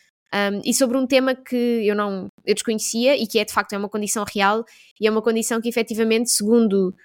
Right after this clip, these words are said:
ah, diz depois lá no livro, pode ser curada. Portanto, acho que é a prova de que há coisas, de facto, que se curam com amor e com dedicação. E, e é muito fofinho, portanto, leiam.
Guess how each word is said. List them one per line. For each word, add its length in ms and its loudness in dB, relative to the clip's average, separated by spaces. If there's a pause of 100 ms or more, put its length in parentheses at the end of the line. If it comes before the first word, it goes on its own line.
(300)
ah, 400 0
diz 280 -2
depois 200 -4
lá 120 0
no 120 -4
livro, 400 -6
pode 240 2
ser 200 0
curada. 420 -4
Portanto, 380 -10
acho 200 -8 (160)
que 140 -12 (460)
é 60 0
a 40 0
prova 240 0
de 60 -12
que 80 2
há 60 2
coisas, 260 2
de 140 -16
facto, 280 -4
que 80 -8
se 60 -8
curam 260 0
com 140 -2
amor 300 2
e 60 -2
com 140 -2
dedicação. 500 -2 (320)
E, 520 0 (680)
e 160 0
é 40 4
muito 200 0
fofinho, 280 -8
portanto, 300 -8
leiam. 200 -6